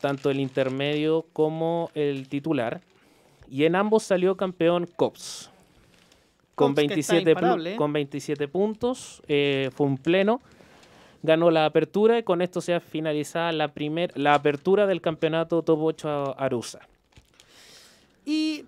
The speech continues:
Speaker 2: por el otro lado también estamos un poco triste igual porque nuestro querido equipo de rugby Secnam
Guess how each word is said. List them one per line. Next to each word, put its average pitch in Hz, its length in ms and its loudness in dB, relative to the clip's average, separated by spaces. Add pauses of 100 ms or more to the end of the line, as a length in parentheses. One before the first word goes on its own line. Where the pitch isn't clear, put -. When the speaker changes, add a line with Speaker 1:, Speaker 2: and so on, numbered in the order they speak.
Speaker 2:
por 220 200 -4
el 190 280 -6
otro 254 220 -4
lado 233 220 -4
también 214 480 -10
estamos 185 880 -12
un 170 100 -16
poco 156 500 -12
triste 208 360 -12
igual 220 260 -8
porque 170 1000 -10
nuestro 170 340 -10
querido 185 840 -8 (100)
equipo 190 340 -12
de 180 100 -6
rugby 185 400 -8
Secnam 233 580 -8